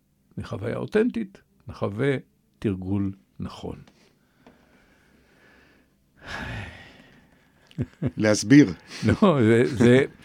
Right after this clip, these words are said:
Speaker 1: קצת יש פה איזה ריח של צ'ואנג צה, אתה יודע שהוא, אה, כמה שנים טובות לפניו.
Speaker 2: כן.
Speaker 1: יש איזה, אבל קדימה, בוא נצא לדרך.
Speaker 2: אה, ק-, קודם כל צריך להגיד שמאסטר דוגן, שחי במאה הש-, נולד בשנת אלף אלפיים,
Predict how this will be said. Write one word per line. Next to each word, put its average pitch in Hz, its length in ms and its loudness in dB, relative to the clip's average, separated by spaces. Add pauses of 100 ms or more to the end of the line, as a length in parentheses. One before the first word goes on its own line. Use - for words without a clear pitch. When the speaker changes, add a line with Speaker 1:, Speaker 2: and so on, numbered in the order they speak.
(240)
Speaker 1:
קצת 214 300 4 (100)
יש 170 240 6
פה 180 240 4
איזה 135 160 6
ריח 151 260 6
של 139 220 4
צ'ואנג 117 340 2
צה, 147 260 6
אתה 95 140 -2
יודע 104 320 2
שהוא, 107 420 -4
אה, 98 320 -6
כמה 120 260 0
שנים 110 280 0
טובות 113 300 2
לפניו. 113 500 0 (180)
Speaker 2:
כן. 92 200 -4 (100)
Speaker 1:
יש 98 240 -2
איזה, 98 540 0
אבל 107 480 -2 (400)
קדימה, 95 380 -6
בוא 95 180 -8
נצא 98 220 -6
לדרך. 85 420 -10 (320)
Speaker 2:
אה, 87 160 -10 (120)
ק-, - 300 -14
קודם 127 260 -2
כל 135 140 -2
צריך 107 220 -6
להגיד 104 480 -4
שמאסטר 90 1200 -8
דוגן, 107 480 -2 (120)
שחי 95 520 -6
במאה 90 360 -6
הש-, - 300 -12 (400)
נולד 98 400 -2
בשנת 92 400 -6
אלף 90 240 -6
אלפיים, 117 520 0